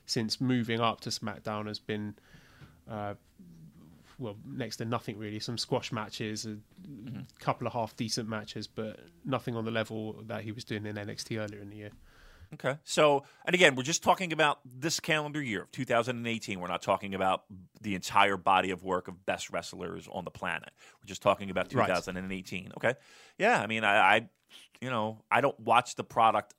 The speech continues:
Speaker 2: a ton, but I listen to other people's opinions and I read about other people's opinions and, um,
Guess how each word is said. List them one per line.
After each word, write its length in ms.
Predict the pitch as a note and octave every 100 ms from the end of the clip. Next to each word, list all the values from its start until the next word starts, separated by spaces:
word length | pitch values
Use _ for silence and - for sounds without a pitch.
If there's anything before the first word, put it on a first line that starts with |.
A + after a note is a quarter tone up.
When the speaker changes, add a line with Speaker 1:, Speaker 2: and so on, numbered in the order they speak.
| _
Speaker 2:
a 40 | -
ton, 440 | - A2 E3 B2
but 180 | A#2+ G#2+
I 100 | -
listen 340 | G2+ G#2 - G#2
to 120 | -
other 200 | G#2 G2
people's 360 | - G2+ F#2
opinions 480 | - - F#2 G2 B2+
and 120 | A2
I 20 | F#2+
read 540 | F2+ F#2 G#2 G2+ F#2+
about 260 | F2+ F#2 -
other 220 | F#2 F#2
people's 340 | - F#2+ F2
opinions 520 | E2 F#2 F2+ G2+ A#2+
and, 180 | G2 F#2 - - _ _ -
um, 520 | F#2+ F2+ F2+ F2+ F2+